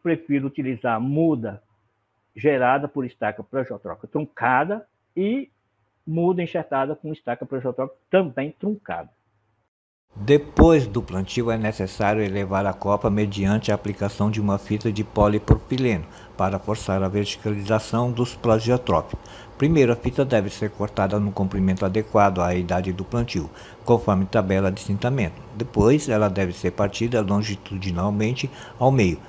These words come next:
Speaker 2: Numa das pontas da fita deve ser adicionada uma laçada para passar a outra ponta da fita durante o cintamento. A figura à direita mostra uma corda de poliéster de oito milímetros de diâmetro. Após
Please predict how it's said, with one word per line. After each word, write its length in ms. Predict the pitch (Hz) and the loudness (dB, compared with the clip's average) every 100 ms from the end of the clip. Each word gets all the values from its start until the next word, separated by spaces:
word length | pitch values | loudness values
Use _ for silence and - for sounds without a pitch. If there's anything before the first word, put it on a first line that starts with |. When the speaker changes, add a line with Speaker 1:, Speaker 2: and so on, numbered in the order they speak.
| - - | -20 -4
Speaker 2:
Numa 220 | 160 180 156 | 2 4 4
das 240 | 101 - | 2 -2
pontas 360 | - 104 107 98 | -4 -2 -2 -2
da 140 | 95 | -2
fita 320 | - 120 147 | -2 0 0
deve 240 | 151 117 98 | 2 0 -2
ser 320 | - 101 98 | -6 -2 0
adicionada 580 | 90 - 98 95 92 95 | -2 -2 0 2 0 0
uma 160 | 92 | 0
laçada 560 | 95 104 - 104 110 120 | 0 0 2 2 2 0
para 280 | - 104 101 | 2 2 2
passar 440 | 90 95 90 92 | 0 0 -2 0
a 100 | 90 | 2
outra 360 | 90 101 113 92 | 2 0 0 -4
ponta 340 | - 90 92 | -4 -4 -2
da 140 | 90 | -2
fita 340 | - 117 123 127 | 0 0 0 -2
durante 480 | 120 117 107 110 113 | 0 2 2 0 -2
o 60 | |
cintamento. 580 | - 117 131 131 95 - - - - - | -2 -4 -2 -2 -2 -4 -16 -16 -16 -8
A 80 | 110 | -6
figura 680 | - 135 120 143 147 117 104 | 0 0 4 6 6 6 4
à 80 | 107 | 2
direita 460 | 107 98 95 104 | 0 0 0 -2
mostra 340 | 113 98 95 101 | -2 0 0 -2
uma 200 | 87 85 | -4 -4
corda 320 | - 87 87 | -4 -4 -4
de 120 | 87 | -8
poliéster 720 | - 92 92 107 101 110 113 | -4 -4 -2 0 0 0 -4
de 100 | 110 | -2
oito 240 | 101 104 113 | -2 -2 -2
milímetros 520 | 104 101 101 104 - | -2 0 0 -2 -6
de 140 | 107 110 | -6 -2
diâmetro. 420 | 127 110 80 - - - - - | 2 2 0 -6 -14 -16 -16 -2
Após 720 | 110 - 131 135 131 - - | -2 4 6 6 4 -6 -16